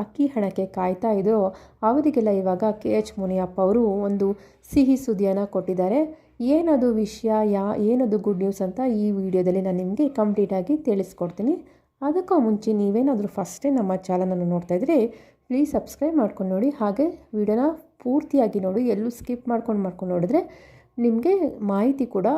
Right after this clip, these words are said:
ಅರ್ಧಂಬರ್ಧ ಅರ್ಥ ಆಗುತ್ತೆ. ಬನ್ನಿ ಈಗ ವಿಡಿಯೋನ ಸ್ಟಾರ್ಟ್ ಮಾಡೋಣ. ಕಳೆದ ನಾಲ್ಕು ತಿಂಗಳಿಂದ ಅಕ್ಕಿ ಹಣಕ್ಕಾಗಿ ಕಾಯ್ತಾ ಇದ್ದಂಥ ಜನರಿಗೆ ಇವಾಗ ಭರ್ಜರಿ ಗುಡ್ ನ್ಯೂಸನ್ನೇ ಕೊಟ್ಟಿದ್ದಾರೆ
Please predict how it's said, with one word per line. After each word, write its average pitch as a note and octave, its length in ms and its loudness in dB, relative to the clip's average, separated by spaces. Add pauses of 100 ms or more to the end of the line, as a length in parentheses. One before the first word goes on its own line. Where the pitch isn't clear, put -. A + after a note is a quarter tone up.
(140)
ಅರ್ಧಂಬರ್ಧ E3+ 460 -2 (120)
ಅರ್ಥ - 200 -4 (100)
ಆಗುತ್ತೆ. D#3+ 320 -2 (2250)
ಬನ್ನಿ D#4 300 6
ಈಗ G3 80 0 (120)
ವಿಡಿಯೋನ F#3 300 0 (140)
ಸ್ಟಾರ್ಟ್ G3+ 340 -4
ಮಾಡೋಣ. D#3+ 320 -2 (1600)
ಕಳೆದ D#4 320 4 (380)
ನಾಲ್ಕು D4 500 -2 (100)
ತಿಂಗಳಿಂದ A3 520 0 (340)
ಅಕ್ಕಿ D4+ 360 2
ಹಣಕ್ಕಾಗಿ G#3 520 -2 (140)
ಕಾಯ್ತಾ B3+ 440 0
ಇದ್ದಂಥ G3 280 -2 (180)
ಜನರಿಗೆ F#3+ 520 0
ಇವಾಗ F3+ 220 2 (680)
ಭರ್ಜರಿ C#4 540 2
ಗುಡ್ F#3 160 2
ನ್ಯೂಸನ್ನೇ F3+ 360 -4 (140)
ಕೊಟ್ಟಿದ್ದಾರೆ F3+ 440 0